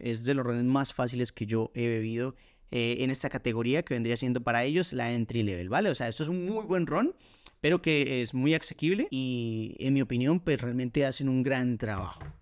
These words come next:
Es interesante también que cuando yo hablaba con ellos,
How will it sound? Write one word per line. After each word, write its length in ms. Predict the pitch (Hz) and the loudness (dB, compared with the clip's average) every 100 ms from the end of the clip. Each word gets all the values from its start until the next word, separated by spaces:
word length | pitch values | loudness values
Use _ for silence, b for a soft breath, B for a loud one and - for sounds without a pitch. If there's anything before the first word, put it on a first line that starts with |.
| B B B - | B B B -6
Es 140 | 208 | 2
interesante 640 | 269 240 175 156 135 120 147 | 2 4 2 2 -2 -2 -2
también 560 | 170 151 139 156 226 - _ _ _ _ _ _ _ _ _ _ _ _ _ - _ _ - - | 0 2 2 2 0 -4 _ _ _ _ _ _ _ _ _ _ _ _ _ -20 _ _ -20 -8
que 100 | 165 | 0
cuando 220 | 190 170 | 2 2
yo 120 | 165 | 2
hablaba 280 | 175 208 226 | 2 2 2
con 160 | 208 175 | 0 0
ellos, 380 | 151 185 - | 2 0 -2